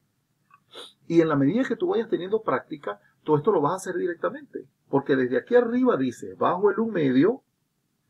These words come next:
a la x le resto uno, es menos un medio, lo vuelvo a bajar y sustituyo la raíz cuadrada. Entonces llega a uno sobre dos raíz de x. En este momento estamos entendiendo el proceso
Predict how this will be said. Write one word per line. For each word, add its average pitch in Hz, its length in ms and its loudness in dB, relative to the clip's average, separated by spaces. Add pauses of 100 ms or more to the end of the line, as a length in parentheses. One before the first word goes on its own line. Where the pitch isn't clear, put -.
(560)
a - 140 4
la 123 220 4
x 180 280 2
le 110 120 2
resto 135 380 -2
uno, 208 260 2
es 165 60 -2
menos 139 260 -2
un 175 180 -10
medio, 190 280 -2
lo 143 120 0
vuelvo 131 300 2
a 185 140 0
bajar 175 200 0
y 226 60 -6
sustituyo 123 560 -4
la 135 120 0
raíz 113 180 -4
cuadrada. 110 520 -4 (220)
Entonces 110 360 -8
llega 123 440 -2
a 110 100 -4
uno 117 280 -4
sobre 110 260 -6
dos - 200 -12
raíz 98 180 -14
de - 80 -20
x. - 100 -20 (1400)
En 120 160 -2
este 113 200 -2
momento 190 400 -2
estamos 135 320 -4
entendiendo 131 640 -2
el 110 60 -2
proceso - 600 -6